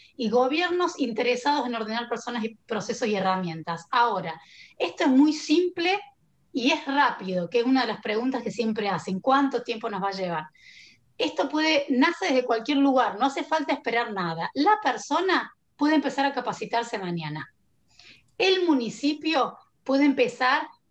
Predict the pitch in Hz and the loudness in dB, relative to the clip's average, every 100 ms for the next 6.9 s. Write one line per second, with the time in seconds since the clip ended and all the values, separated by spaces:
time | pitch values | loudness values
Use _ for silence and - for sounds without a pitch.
0 | - 220 - 277 269 247 233 254 247 214 | -4 -4 -2 -2 -2 -4 0 2 2 -2
1 | 196 190 202 185 269 277 214 214 220 262 | -6 -4 -4 -2 0 0 0 -2 2 2
2 | 311 349 339 277 - 254 254 254 285 285 | 4 4 2 0 -4 -2 0 2 0 0
3 | 302 233 247 233 214 254 262 262 - 208 | -2 0 0 -2 -2 -4 -4 -4 -2 -2
4 | 208 214 233 285 311 311 247 214 - 269 | -2 -2 0 2 2 -2 -4 -4 -4 -6
5 | 240 240 - 220 269 214 254 269 294 269 | -6 -8 -10 -8 -8 -4 0 0 0 -4
6 | 294 - 180 - 208 180 160 165 | -4 -6 -10 -8 -4 -4 -4 -6